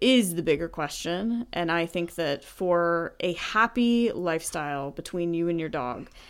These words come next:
it is always best to consider both of your tendencies. I know what I like in a dog. I know the types of dogs I like to be around. I know the types of dogs I like to train.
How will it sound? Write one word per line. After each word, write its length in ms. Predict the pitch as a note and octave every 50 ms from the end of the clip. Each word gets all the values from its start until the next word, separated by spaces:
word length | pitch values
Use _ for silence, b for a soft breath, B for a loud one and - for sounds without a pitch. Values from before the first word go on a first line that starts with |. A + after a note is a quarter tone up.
| B B B B
it 140 | - G3 F3+
is 140 | F#3+ E3+ - -
always 320 | - F#3 F#3 F#3+ F#3 F3 F3
best 300 | - E3 D3 - - -
to 80 | -
consider 720 | - G3 F#3+ E3+ - - - F3 D#3+ E3 D#3+ D3+ D#3 F3 b b b b b b - - _ -
both 320 | - F#3+ G#3 D#4+ F#4+ - C4
of 140 | A3 D#3
your 120 | D#3+ D#3+ E3
tendencies. 1040 | - - - C3 C#3+ D3 A#2 - - - A2+ F2 C#2+ C#2 G2 D#3+ - - - - B B B B B B B B _ -
I 160 | F3+ F#3 G3
know 120 | A#3+ B3+ A#3+
what 200 | G#3+ F#3+ E3+ C#3+
I 140 | C#3+ F3 G#3+
like 240 | A#3+ B3+ B3+ B3+
in 80 | C4 B3
a 60 | A#3
dog. 480 | G#3 A3 A3 G#3+ G#3+ G#3+ G#3+ G#3+ G3 - -
I 100 | - E3+
know 220 | E3+ E3 E3 D#3 D3
the 100 | C#3+ -
types 320 | - - G#3+ A#3+ A#3+ -
of 80 | G#3+ G#3
dogs 300 | A3+ G#3+ G#3 G#3+ G3 G#3
I 140 | G3+ G3+ G3
like 560 | F3+ F#3 F#3 F#3 F#3 F#3+ F#3 - - - - - -
to 100 | - G#3
be 220 | F3 - C4 C#4+ C#4+
around. 400 | C4+ B3+ B3 A#3 A3 G#3+ G#3 G3
I 60 | F#3+
know 120 | F#3 E3+
the 100 | D#3+ E3
types 340 | D#3+ - - F3+ F3 F3 -
of 60 | E3+
dogs 280 | F3+ F3+ F3 F3 E3+ -
I 80 | E3+
like 240 | E3 D#3+ D#3 D3 -
to 140 | - - -
train. 580 | - - - F#3 G3 G#3 A3+ A#3 A#3+ B3 B3+